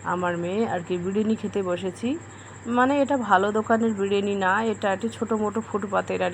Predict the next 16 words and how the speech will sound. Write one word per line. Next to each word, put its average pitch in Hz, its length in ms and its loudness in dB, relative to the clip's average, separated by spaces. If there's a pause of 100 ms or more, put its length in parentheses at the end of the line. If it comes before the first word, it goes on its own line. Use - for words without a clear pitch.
কি। 240 200 0 (480)
আশা 220 220 4
ছিল 233 280 2
বড়, 190 280 4
আহ, 175 920 0
দোকানে, 185 440 0 (240)
হোটেলে 180 380 -2
গিয়ে 220 400 -2 (460)
ওই 180 300 -2
বিরিয়ানি 190 320 2
খাবো, 170 300 -4
কিন্তু 202 320 -4
সেটা 214 300 0
হলো 220 300 2
না। 233 280 6
মানে 180 300 0